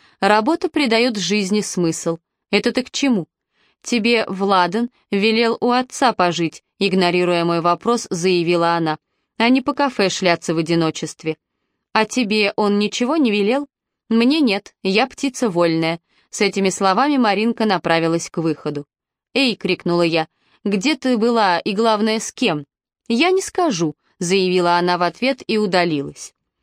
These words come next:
Утром я Владана в офисе опять не застала. На звонки он не отвечал. Маринка, которой я тоже позвонила, ответила сердито: «Понятия не имею, где его носят». Я пошла к Тамаре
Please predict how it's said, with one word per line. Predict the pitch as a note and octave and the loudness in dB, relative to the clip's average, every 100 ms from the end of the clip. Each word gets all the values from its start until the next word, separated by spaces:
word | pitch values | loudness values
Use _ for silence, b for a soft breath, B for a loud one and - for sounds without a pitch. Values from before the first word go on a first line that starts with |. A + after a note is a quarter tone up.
| _ _ - | _ _ -2
Утром | C4+ C#4 C#4 | 0 2 2
я | C4 A3+ G3+ | 2 2 2
Владана | G3 G3+ G3 G3 | 0 2 0 0
в | F3+ | 0
офисе | A3+ A3+ G#3+ - G#3+ | -2 -2 -4 -2 0
опять | - F3 F#3 E3 | 0 0 0 0
не | G3+ | -2
застала. | F#3 G3+ G#3 - B3 F3 D3+ b b b | 0 -2 -2 -2 0 0 -6 b b b
На | A3+ A#3 | -2 0
звонки | A3+ A#3 A#3+ - E4 | 0 0 0 0 2
он | C4+ A3+ | 2 2
не | |
отвечал. | G#3 - E3+ E3 - D#3 D#3 _ _ _ | 0 0 -2 0 0 0 -2 _ _ _
Маринка, | G#3 G3 G#3+ C4+ B3 | 0 2 2 0 0
которой | G#3+ F#3+ G3 F#3+ | -2 -2 0 2
я | F#3+ F3+ | 0 0
тоже | F#3+ F3 | -2 -2
позвонила, | E3+ E3+ E3+ F3+ A3 A3 | -2 -2 0 2 2 0
ответила | G3 G3+ F#3+ - E3 | -2 -2 -4 -2 -4
сердито: | E3 F3+ E3 D#3+ E3+ E3+ E3 b b - | -2 -2 -2 -2 -2 -2 -4 b b -2
«Понятия | A#3+ B3 A3 F#3+ F#3+ F#3 | 2 2 2 0 0 2
не | F#3 F#3 | 2 0
имею, | F#3+ B3 C4 | 0 0 -2
где | F3 D#3 G3+ G#3+ | -4 -2 0 0
его | G3+ G#3 | 0 0
носят». | E3 D3 - D3+ _ _ _ _ _ | -2 -4 -8 -14 _ _ _ _ _
Я | G3+ G#3 E4 | -2 0 0
пошла | D#4+ - D4 D4 | -2 -2 -2 -2
к | |
Тамаре | - A3+ G3+ G3 A3 | 0 0 0 0 -4